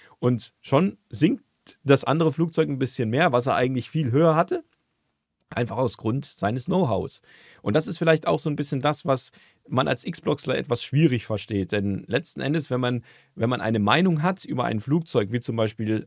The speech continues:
eine P M D G, und jetzt schreibt man das zum Beispiel rein in den, äh, in irgendein Forum, wo zum Beispiel eben sehr viele Leute sind, die ganz viel Know-how haben schon von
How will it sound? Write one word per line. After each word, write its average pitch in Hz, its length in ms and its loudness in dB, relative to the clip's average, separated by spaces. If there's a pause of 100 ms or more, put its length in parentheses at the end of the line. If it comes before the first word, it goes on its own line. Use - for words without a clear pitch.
(160)
eine 107 220 -2
P 120 160 -2
M 107 140 0
D 98 100 0
G, 127 300 2 (260)
und 104 140 -2
jetzt - 400 -6 (140)
schreibt - 340 2
man 156 100 0
das 139 160 -2
zum 127 140 -2
Beispiel 120 320 0
rein 147 400 0 (320)
in 123 380 2
den, 110 400 2
äh, 104 300 2
in - 180 -4
irgendein 113 480 0
Forum, 123 540 4
wo 135 100 0
zum 120 160 -4
Beispiel 120 240 -2
eben 113 140 0
sehr 147 180 0
viele 135 220 -2
Leute 139 240 2
sind, 123 240 -2
die 123 100 -4
ganz 175 300 2
viel 180 160 -2
Know-how 147 500 4
haben 147 260 0
schon 135 280 -2
von 131 320 -2